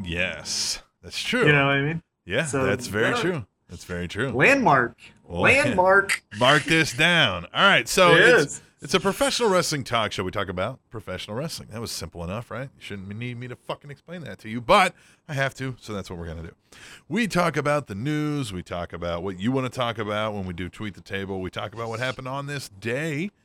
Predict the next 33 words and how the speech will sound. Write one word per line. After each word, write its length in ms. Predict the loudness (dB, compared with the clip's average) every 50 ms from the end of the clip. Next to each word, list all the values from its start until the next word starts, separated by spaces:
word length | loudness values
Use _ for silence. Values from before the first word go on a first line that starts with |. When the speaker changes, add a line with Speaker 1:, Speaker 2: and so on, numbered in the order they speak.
| _ _ _ _
Speaker 1:
in 60 | -14 -14
professional 540 | -12 -12 -10 -8 -8 -8 -8 -8 -8 -8
wrestling 400 | -6 -6 -6 -6 -8 -12 -14 -14
history, 480 | -12 -10 -12 -12 -12 -14 -12 -12 -12 -12 -10
and, 200 | -12 -10 -10 -8
uh, 140 | -8 -8 -8
we 120 | -8 -8 -10
answer 160 | -10 -12 -14
some 180 | -18 -16 -14 -14
emails. 400 | -12 -12 -12 -14 -14 -16 -18 -20 _ _ _ _ _ _ _ _ _
We 80 | -10 -6
do 100 | -4 -2
a 40 | -2
lot 80 | -2 -4
of 80 | -4
shit, 400 | -6 -8 -8 -8 -10 -12 -18 -20 -20 _ _ _ _ _ _ _ _ _ _ _ _ _ _ _ _ _ _ _ -2
and 80 | 2 4
we 60 | 4
Speaker 2:
Yeah. 100 | 6 4
Speaker 1:
do 60 | 4
it 80 | 2 2
great, 300 | 2 2 2 2 0 -4 _ _
and 120 | -14 -10 -8
we 80 | -4
do 120 | -2 0 0
it 80 | 0 -2
pretty 140 | -2 -4 0
fucking 340 | 4 4 4 4 2 0 -2
good, 320 | 0 2 2 2 0 -2
I, 180 | -6 -10 -10 -12 -10 -8
I'd 200 | -8 -8 -8 -8
say. 240 | -10 -12 -14 -16 _ _ _ _ _ _ _ _ _ _ _ _ _ _
Yeah? 220 | -4 -2 0 -2